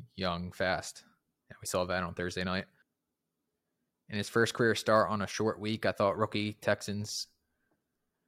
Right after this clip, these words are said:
quarterback Davis Mills did a fine job. A short week is tough, especially a guy making his first start.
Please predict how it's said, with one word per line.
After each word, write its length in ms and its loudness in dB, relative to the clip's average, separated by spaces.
quarterback 600 4
Davis 340 2
Mills 520 0
did 120 2
a 40 -2
fine 280 2
job. 360 8
A 20 -10
short 240 -2
week 200 -4
is 80 -8
tough, 440 2
especially 440 -2
a 40 -2
guy 180 2
making 240 -2
his 60 -8
first 200 0
start. 340 2